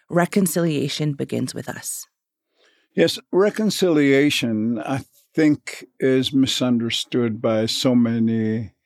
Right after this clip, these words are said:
Speaker 2: They would like to see reconciliation happen now. Reconciliation is gonna take a long time. It's gonna take the effort of people. It's gonna take effort,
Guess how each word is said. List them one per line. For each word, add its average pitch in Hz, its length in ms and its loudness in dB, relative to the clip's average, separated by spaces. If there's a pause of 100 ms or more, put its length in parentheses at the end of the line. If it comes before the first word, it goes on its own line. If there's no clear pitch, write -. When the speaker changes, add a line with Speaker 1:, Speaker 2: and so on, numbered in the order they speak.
(420)
Speaker 2:
They 156 220 2
would 151 180 2
like 135 280 2
to - 60 -14
see - 280 -2
reconciliation 120 1080 -2
happen 110 600 -4
now. 117 260 -8 (500)
Reconciliation 131 1080 0
is 117 160 -4
gonna 117 240 -2
take - 260 -8
a 113 60 0
long 101 260 -2
time. 104 440 -14 (500)
It's 131 160 0
gonna 135 240 2
take 123 320 -4
the 120 180 0
effort 135 480 0
of 127 160 -2
people. 123 400 0
It's 151 140 -4
gonna 120 200 0
take 120 360 -2
effort, 117 420 0